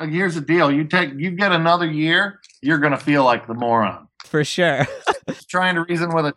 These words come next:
Speaker 1: two, trying to reason with a two or three-year-old is pretty, pretty fun.
Speaker 2: <laughs> Yeah, he, um, he's obsessed with golf right now. He's a two-year-old
Speaker 1: Oh.
Speaker 2: who has a better golf swing than I do.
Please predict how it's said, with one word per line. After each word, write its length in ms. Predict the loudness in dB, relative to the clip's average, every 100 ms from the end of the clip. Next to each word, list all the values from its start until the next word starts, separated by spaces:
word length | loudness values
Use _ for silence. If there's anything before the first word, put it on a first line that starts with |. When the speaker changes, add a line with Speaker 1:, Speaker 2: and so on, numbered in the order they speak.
| _
Speaker 1:
two, 180 | -6 -6 -10 -10
trying 280 | -2 2 2
to 120 | 2
reason 280 | 2 0 0
with 100 | -2
a 20 | -2
two 160 | 0
or 100 | 2
three-year-old 580 | 0 0 2 4 2 -2
is 60 | -4
pretty, 260 | -2 -2 -4 _ _ -2 0
pretty 200 | 0 -2
fun. 280 | 0 0 0 -2 _ _ _ _ -20 -10 -2
Speaker 2:
<laughs> 0 | -2 0 -2 0 -2 -2 -2 -4 -6 -8 -10 -4
Yeah, 240 | -2 -2
he, 240 | -2 -2
um, 380 | 0 0 -2 -6 -14 _
he's 320 | -4 0 2
obsessed 500 | 0 0 2 0 0
with 160 | -6 -2
golf 420 | 0 0 -4 -8
right 200 | -6 -4
now. 280 | -6 -8 -10 _ _ _ _ _
He's 180 | 0
a 60 | 0
two-year-old 640 | 0 -4 -2 -2 0 -2 -2
Speaker 1:
Oh. 60 |
Speaker 2:
who 60 | -2
has 140 | -2
a 40 | -2
better 280 | -2 -2
golf 300 | 0 0 0
swing 300 | -2 -2 -2
than 120 | 0 -2
I 160 | -2
do. 220 | -4 -10